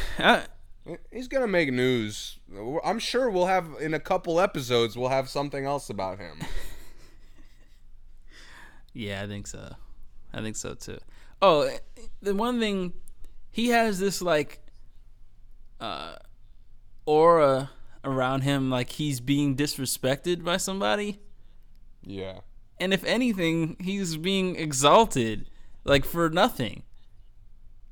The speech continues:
Speaker 1: I mean
Speaker 2: How many, he gets so many passes for his irritating behavior.
Speaker 1: Yeah, I mean, like, I remember, um, I think it was Slam came out with the top one hundred list of players ever.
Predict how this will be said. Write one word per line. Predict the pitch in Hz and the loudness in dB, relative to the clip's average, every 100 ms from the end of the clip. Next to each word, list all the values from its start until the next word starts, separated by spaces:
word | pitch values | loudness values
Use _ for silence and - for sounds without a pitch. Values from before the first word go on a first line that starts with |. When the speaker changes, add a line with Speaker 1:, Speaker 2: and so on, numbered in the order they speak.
| - - | -12 -4
Speaker 1:
I | |
mean | 185 202 196 - | -2 0 -2 -6
Speaker 2:
How | |
many, | 202 220 180 160 - - - - | -6 -6 -6 -10 -16 -20 -20 -12
he | 202 | -10
gets | 208 165 | -6 -6
so | - 196 | -2 -2
many | 214 214 | 0 0
passes | 202 - 156 160 - 127 110 | -2 0 2 2 -2 -6 -6
for | - 117 | -4 -2
his | 131 123 - | -2 -4 -8
irritating | 131 143 143 - 135 127 113 | 0 0 0 -2 -2 -2 -4
behavior. | 113 113 110 95 82 76 - - - - - - - - - - - | -4 -2 -4 -6 -10 -14 -16 -18 -20 -18 -18 -18 -20 -20 -14 -14 -10
Speaker 1:
Yeah, | 214 247 202 | 2 4 4
I | |
mean, | 196 208 | 2 0
like, | 202 202 - - - - - - - - - - - | 0 -2 -4 -18 -20 -20 -20 -18 -20 -20 -20 -8 -2
I | |
remember, | 214 233 220 196 185 180 - - | -2 0 -2 0 0 -2 -8 -10
um, | 175 147 139 135 135 - - - | -2 0 0 -2 -8 -16 -18 -6
I | 160 | -2
think | 190 | 0
it | 175 | -2
was | 135 | 0
Slam | - 147 151 170 180 190 - | 0 2 0 0 -2 -4 -4
came | 185 175 | -2 2
out | 160 | 2
with | 160 151 | 0 -2
the | 143 | -4
top | - 165 165 - | 2 2 2 -4
one | - 156 139 | -6 -2 2
hundred | 160 170 170 160 | 2 0 -2 -2
list | 165 165 | -2 -4
of | - - - - | -8 -12 -20 -8
players | - 180 180 180 170 | -2 0 0 0 2
ever. | 156 170 190 196 | 2 2 -4 -4